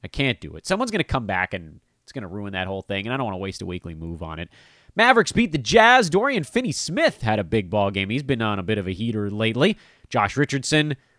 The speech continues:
settling back in after missing a, whatever, one, one game, I think, maintenance game. Uh, Jalen Brunson, he's still on kind of a warm run. No Kristaps Porzingis, so that allowed a lot of these guards. And Dallas basically went to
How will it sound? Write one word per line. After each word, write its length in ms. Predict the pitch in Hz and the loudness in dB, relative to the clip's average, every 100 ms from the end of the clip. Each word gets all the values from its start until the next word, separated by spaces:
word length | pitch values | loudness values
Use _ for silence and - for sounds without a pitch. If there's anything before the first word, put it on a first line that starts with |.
| _ | _
settling 560 | - - 156 139 135 127 | -10 4 4 6 2 0
back 300 | 120 117 - | 0 0 2
in 240 | 139 143 | 2 4
after 240 | 180 123 120 | 2 0 0
missing 340 | 120 113 120 | -4 -4 -2
a, 200 | 110 101 | 0 0
whatever, 360 | 95 127 101 87 | 0 -2 -2 -2
one, 460 | 92 117 160 185 175 | -2 -2 -2 -10 -4
one 200 | 143 196 | -2 0
game, 220 | 214 220 | 0 0
I 80 | 226 | 0
think, 420 | 214 233 233 - _ _ | 0 -2 -4 -18 _ _
maintenance 680 | 110 131 165 165 180 180 170 | -4 2 2 2 -2 -2 -2
game. 420 | - 170 185 196 - - _ _ _ _ | 2 2 2 -4 -12 -20 _ _ _ _
Uh, 280 | 110 110 110 | -2 0 4
Jalen 300 | 175 196 165 | 4 6 6
Brunson, 480 | 190 190 202 190 | 4 4 0 -2
he's 260 | 151 175 185 | -6 -2 -2
still 480 | - 185 185 185 175 | 2 4 6 6 2
on 500 | 160 156 165 165 147 _ _ _ _ 139 - | 2 2 2 -2 -12 _ _ _ _ -20 -2
kind 160 | 160 | 2
of 60 | 160 | 4
a 60 | 123 | 4
warm 460 | 123 151 170 165 | 4 4 6 4
run. 520 | 156 160 160 160 147 | 6 8 8 4 -2
No 180 | 143 185 | 6 6
Kristaps 560 | 170 - 175 - 143 - | 4 -2 -2 2 0 0
Porzingis, 480 | 127 - 143 101 85 | -4 -2 -2 -2 -4
so 160 | - | -2
that 160 | 107 120 | 2 4
allowed 440 | 117 113 113 117 | 4 4 6 4
a 40 | 107 | 4
lot 200 | 107 107 | 2 2
of 60 | |
these 200 | 101 95 | -2 -6
guards. 480 | 85 120 120 104 95 | 0 4 6 4 -2
And 160 | - 127 | -4 4
Dallas 260 | 214 220 | 4 4
basically 380 | - 147 - 120 | 2 0 0 -2
went 240 | 107 120 | -2 -2
to 340 | - 104 90 | -4 -6 -6